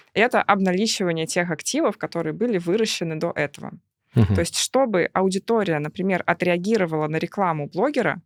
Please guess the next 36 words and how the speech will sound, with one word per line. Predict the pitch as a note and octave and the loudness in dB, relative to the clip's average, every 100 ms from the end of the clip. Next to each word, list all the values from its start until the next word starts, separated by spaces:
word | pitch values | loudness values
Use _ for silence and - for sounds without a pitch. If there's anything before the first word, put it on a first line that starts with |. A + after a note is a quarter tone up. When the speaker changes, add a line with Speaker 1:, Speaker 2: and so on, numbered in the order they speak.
| _ - - - - | _ -20 -20 -20 0
Speaker 1:
этот | G3 G3 | 2 2
блогер | F#3 G3 G#3 G3+ | 2 2 2 2
должен | F3+ G#3 F#3+ | 2 0 0
до | E3 | 0
этого | E3 - C#3+ | 0 0 -6
набрать | C#3+ D3 D3+ G#3+ C4+ | -4 0 4 4 4
аудиторию | G#3 F3+ D#3 - | 0 0 -2 -2
и | F3+ | 0
выстроить | E3+ B3 - F#3 | 2 0 0 -2
с | - | -2
ней | D#3+ | -4
отношения. | D#3 D3+ C3+ C3+ - | -2 -4 -2 -4 0
Speaker 2:
Респект | A2 A2 - C3+ - | 2 2 6 4 4
её, | - G#2+ F#2+ | 4 6 8
доверие | F#2+ G#2+ A2+ G2+ F#2+ | 6 6 6 6 4
завоевать. | F#2+ F#2+ F#2+ E2 | 4 4 4 4
Speaker 1:
Да, | B3 D4 F3+ | 6 8 8
то | - | 6
есть | F3 | 2
это | - F#3+ | 0 2
же | G3+ G#3+ | 2 2
не | A3 | 2
так | C#4+ - | 0 2
просто. | D#4+ C4+ - | 2 2 0
Мы | F#3+ | 2
же | G#3 | 4
не | G#3 | 4
бросаемся | G3+ G3 C4 F4 - | 4 2 0 0 0
покупать | G#3 - - G#3+ C4+ | 0 0 4 4 4
что-то | - F#3 A#3 A#3 | 2 2 2 2
по | G3+ | 2
рекомендации | F#3 F3+ F3 F3 B3+ - | 2 2 4 4 4 0
абсолютно | F#3 E3+ F#3 A#3 | -2 0 0 0
левых | F#3 E3+ A3 - | 0 0 0 -2
рандомных | D#3+ E3+ F#3+ - | 0 0 0 0
людей. | E3 E3 - | -2 0 -4